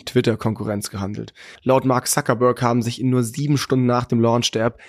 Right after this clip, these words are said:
zehn Millionen Nutzer bei Threads angemeldet. Stand heute, also Montagabend, sind's schon über hundert Millionen User. Also wirklich ein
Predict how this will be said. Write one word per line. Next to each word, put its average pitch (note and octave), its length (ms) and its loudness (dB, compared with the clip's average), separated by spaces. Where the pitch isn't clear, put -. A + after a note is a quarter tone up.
zehn D3 320 4
Millionen B2 340 4
Nutzer A#2+ 400 0
bei G#2+ 540 -4
Threads - 300 -2
angemeldet. A2 560 -2
Stand B2 260 0
heute, C#3 240 2
also A2+ 180 2
Montagabend, A#2 800 0
sind's B2 220 -2
schon A#2 220 -2
über A#2 360 0
hundert A#2+ 320 2
Millionen F#2 340 -4
User. F2 200 -12
Also A#2+ 200 4
wirklich C3 260 2
ein A#2 160 4